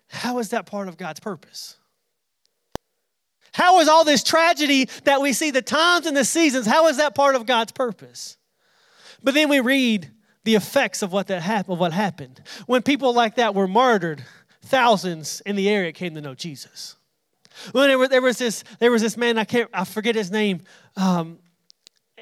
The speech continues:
he was eighty something, I believe, and he was, um, they, they come to knock on his door and said, "We're taking you to the burning stake for your faith." He was a pastor. And the man said,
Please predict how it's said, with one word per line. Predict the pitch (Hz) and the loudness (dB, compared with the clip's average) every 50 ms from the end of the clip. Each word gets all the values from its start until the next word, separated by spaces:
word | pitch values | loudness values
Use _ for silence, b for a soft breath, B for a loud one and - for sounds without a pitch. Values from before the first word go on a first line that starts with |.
| - _ _ _ | -20 _ _ _
he | - - 226 247 | -4 0 2 4
was | 220 208 190 - - _ _ _ - | 4 2 2 0 -8 _ _ _ -4
eighty | 196 226 254 240 233 208 | -2 0 0 2 2 0
something, | 180 - 208 202 185 208 190 | 2 2 0 0 0 0 0
I | 190 185 | 0 0
believe, | 170 185 190 202 196 175 | 0 2 2 2 2 0
and | 185 165 | 0 0
he | 180 214 | 0 2
was, | 202 190 180 185 - b b b b b b b b - | 2 0 0 -2 -6 b b b b b b b b -2
um, | 185 190 180 170 160 147 139 143 131 139 - _ _ _ _ _ 185 | 0 2 2 2 0 -4 -8 -14 -18 -20 -20 _ _ _ _ _ -4
they, | 170 202 208 | -2 -2 -2
they | 208 - 226 214 202 202 | -2 -4 -4 -2 -2 0
come | - 233 240 233 220 | 2 2 2 2 2
to | 220 | 2
knock | 214 220 220 214 - | 2 2 0 2 0
on | 214 | 0
his | 202 180 | -2 0
door | 165 208 214 | 2 2 2
and | 208 185 | 2 2
said, | - 202 | -2 -4
"We're | 190 190 | -6 -4
taking | - 214 226 220 190 220 208 | -4 -4 -4 -4 -2 -4 -2
you | 214 214 214 202 - b b b b b b | 0 0 0 -2 -4 b b b b b b
to | - 214 | -4 0
the | 190 180 | 0 0
burning | 151 143 214 233 233 220 190 175 | 0 2 0 2 2 0 -2 -4
stake | - - 190 180 165 156 - | -6 -4 -4 -4 -4 -4 -10
for | - - 180 | -8 -6 -4
your | 165 160 | -4 -4
faith." | 151 - - 185 170 156 131 - | -8 -6 -6 -6 -4 -6 -6 -8
He | 185 | -8
was | 165 151 151 | -8 -8 -10
a | |
pastor. | 143 - 165 160 139 120 - - - 113 110 _ _ _ _ _ _ _ _ _ _ _ _ _ _ _ _ _ _ _ _ _ _ _ _ _ _ b b b b b b b b b b b b b b _ _ _ _ _ _ _ _ _ _ _ _ _ _ _ _ _ _ _ _ _ _ - | -10 -8 -8 -8 -8 -8 -14 -20 -20 -20 -20 _ _ _ _ _ _ _ _ _ _ _ _ _ _ _ _ _ _ _ _ _ _ _ _ _ _ b b b b b b b b b b b b b b _ _ _ _ _ _ _ _ _ _ _ _ _ _ _ _ _ _ _ _ _ _ -2
And | 220 233 233 233 | -2 -2 2 2
the | 240 | 0
man | 226 220 240 254 254 254 - | 2 2 2 2 2 0 -2
said, | - - 226 214 208 196 165 170 123 | -2 0 2 4 4 2 2 -2 -8